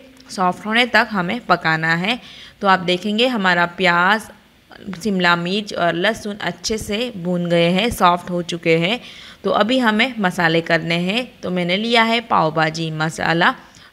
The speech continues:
दो बड़े चम्मच लिया है। गैस की आंच स्लो कर देंगे। एक चम्मच लाल मिर्च पाउडर ऐड कर देंगे, गरम मसाला ऐड कर देंगे वन फोर टीस्पून जितना, चाट मसाला लेंगे एक बड़ा चम्मच जितना, उससे टेस्ट बहुत ही अच्छा आता है, तो ज़रूर ऐड कीजिए।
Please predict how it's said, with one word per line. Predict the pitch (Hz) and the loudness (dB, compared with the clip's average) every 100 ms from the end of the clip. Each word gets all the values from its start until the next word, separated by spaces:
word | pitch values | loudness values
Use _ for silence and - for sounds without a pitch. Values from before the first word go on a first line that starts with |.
| 190 | -2
दो | 220 | 0
बड़े | 226 220 | 2 0
चम्मच | 226 214 190 185 185 | 0 -4 -2 -4 -4
लिया | 175 165 160 | -2 0 2
है। | 170 208 | 2 0
गैस | 202 202 208 - | 0 0 -2 -6
की | 240 233 | -6 -2
आंच | 226 226 | -2 -2
स्लो | - 170 156 | -2 -2 0
कर | 165 156 | 0 2
देंगे। | 160 165 180 233 - - - - - | 0 0 0 0 -4 -18 -20 -12 4
एक | 233 254 - - | 4 4 -4 -20
चम्मच | - 208 165 202 226 | -8 -6 -2 -2 0
लाल | 180 170 170 | 2 4 4
मिर्च | 170 226 220 | 0 -6 -8
पाउडर | - 170 165 170 | -4 -2 -2 -2
ऐड | 160 156 | -2 -4
कर | - 160 | -4 -4
देंगे, | 160 160 165 208 233 - - _ _ _ _ - | -4 -4 0 0 0 -12 -20 _ _ _ _ -10
गरम | 208 220 226 233 | -2 0 0 0
मसाला | 208 202 190 185 | 0 2 4 4
ऐड | 170 | 2
कर | 170 170 | 0 -4
देंगे | 165 170 185 | -4 -6 -6
वन | 226 180 165 160 | -6 -6 -6 -8
फोर | 214 233 226 | -10 -10 -6
टीस्पून | 190 - 175 170 | -8 -6 -4 -2
जितना, | 170 170 185 226 - - - - - - | -2 -2 0 0 -2 -18 -20 -20 -8 2
चाट | 240 247 233 | 2 2 -2
मसाला | 202 208 202 214 | -6 -2 -2 0
लेंगे | 208 196 196 | -2 -6 -6
एक | 185 - 165 139 | -8 -8 -8 -6
बड़ा | 160 156 | -4 -2
चम्मच | 156 170 156 156 156 | -2 -4 -6 -6 -4
जितना, | 165 165 180 220 | -6 -2 -2 -2
उससे | 185 185 220 | -4 -4 -4
टेस्ट | 208 190 190 | -4 -4 -6
बहुत | 180 160 160 156 | -6 0 0 0
ही | 165 | -2
अच्छा | - 165 - 202 | 0 -4 -2 2
आता | 196 196 | 2 2
है, | 190 196 233 | 0 0 -2
तो | 254 | -2
ज़रूर | 190 170 156 151 | -2 0 -2 -2
ऐड | 151 156 160 | -4 -4 -4
कीजिए। | 160 165 240 | -4 -2 -2